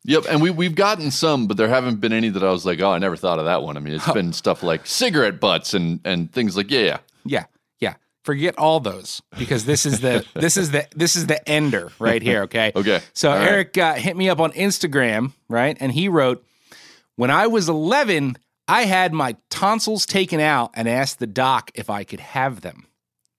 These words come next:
Speaker 1: No.
Speaker 2: He looked at my mother and she said, 'He's his father's child, but go ahead.' I later took said tonsils out and caught a couple channel cats on them in a local creek."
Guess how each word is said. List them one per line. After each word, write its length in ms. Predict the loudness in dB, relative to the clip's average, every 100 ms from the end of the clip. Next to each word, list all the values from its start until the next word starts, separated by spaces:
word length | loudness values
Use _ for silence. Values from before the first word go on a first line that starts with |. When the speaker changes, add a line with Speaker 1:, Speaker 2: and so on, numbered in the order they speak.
| -4
Speaker 1:
No. 760 | 0 0 0 -2 -6 -10 -20 _ _ _
Speaker 2:
He 220 | -10 -6
looked 260 | -2 -2 -2
at 80 | -2
my 180 | 0 0
mother 480 | 2 2 0 -2 -4 _
and 160 | -4 -4
she 200 | -2 -2
said, 380 | 0 0 0 -4 -12 _ _ _
'He's 220 | -2 0
his 180 | 0 -2
father's 460 | 0 2 2 0 -2
child, 500 | 0 0 2 0 0
but 180 | -4 -4
go 220 | 0 0
ahead.' 420 | 0 0 -2 -4 _ _ _ _ -4
I 120 | -2
later 360 | 0 2 2 0
took 300 | 0 -2 -2
said 320 | 0 0 -2
tonsils 500 | 0 2 2 -2 0
out 240 | 2 2 -2
and 140 | -8
caught 240 | 0 0
a 60 | 0
couple 340 | -2 -4 -4 -6
channel 440 | -2 0 0 -4
cats 340 | 0 -2 0
on 180 | 0 2
them 140 | 2 0
in 140 | -2
a 60 | -2
local 400 | -2 -2 -6 -10
creek." 420 | -8 -8 -10